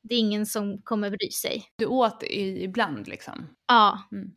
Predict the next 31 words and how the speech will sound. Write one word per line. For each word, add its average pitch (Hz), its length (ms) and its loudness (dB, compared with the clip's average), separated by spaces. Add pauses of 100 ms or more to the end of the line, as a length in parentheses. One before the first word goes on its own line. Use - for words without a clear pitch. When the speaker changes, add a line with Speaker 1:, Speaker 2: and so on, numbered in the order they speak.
(120)
Speaker 1:
Jag 233 180 2
hade 214 240 6
liksom 202 520 0
perioder 208 500 2
då 196 160 -2
det 196 120 0
var, 196 200 2 (840)
var 202 180 4
okej 208 520 2
och 208 100 -6
sen 202 260 -2
så, - 120 -4 (480)
eh, 220 500 -6 (460)
perioder 208 420 -2
då 196 140 -4
det 196 120 -2
var 76 140 -4
jätteilla. 214 720 0 (360)
Eh, 202 340 0
men 208 300 0
under 226 180 4
de 220 220 2
perioderna 208 420 2
som 214 180 -2
det 208 60 -2
var 202 120 -4
okej, 254 720 2
då 214 140 -2
var 247 160 0
det 262 120 4
liksom, 208 540 0